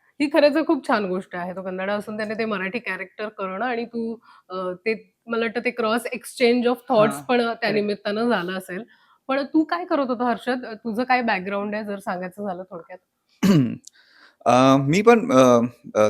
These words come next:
Speaker 2: तसं बेळगावमध्ये राहिलोय. अ, स्कूलिंग, कॉलेज, इंजिनिअरिंगमध्ये पण तिथंच होतो मी. पण मी इंजिनिअरिंगमधनं म-, मध्ये सोडलं कारण मला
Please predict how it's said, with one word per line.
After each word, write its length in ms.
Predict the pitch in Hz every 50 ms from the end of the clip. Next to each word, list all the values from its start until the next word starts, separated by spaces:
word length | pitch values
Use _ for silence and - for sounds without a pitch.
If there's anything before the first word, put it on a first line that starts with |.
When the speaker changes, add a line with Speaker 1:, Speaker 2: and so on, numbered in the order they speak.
| 107 -
Speaker 2:
तसं 200 | 113 - 123 110
बेळगावमध्ये 440 | 107 110 107 110 120 127 131 123 127
राहिलोय. 460 | 120 117 110 104 107 110 117 120 117 - - -
अ, 300 | 101 101 101 101 104 107 -
स्कूलिंग, 640 | - - - 107 101 104 107 110 110 107 110 110 113 - _
कॉलेज, 540 | - 104 98 95 101 101 104 101 101 - - _ -
इंजिनिअरिंगमध्ये 640 | 107 110 110 113 120 120 120 123 123 123 117 113 117
पण 140 | 113 120 117
तिथंच 280 | 110 101 - 107 104 107
होतो 180 | 104 - 95
मी. 180 | 98 107 131 165 - _ _ _ _ _ _ _ _
पण 120 | 131 127
मी 160 | 131 143 143
इंजिनिअरिंगमधनं 640 | 127 123 123 131 131 131 131 131 127 113 110 117 123
म-, 420 | 123 - 62 78 110 110 107 101 - -
मध्ये 240 | - 113 110 110 117
सोडलं 380 | 113 - 127 117 104 101 101 -
कारण 260 | - - 107 107 107
मला 300 | 110 110 110 110 107 107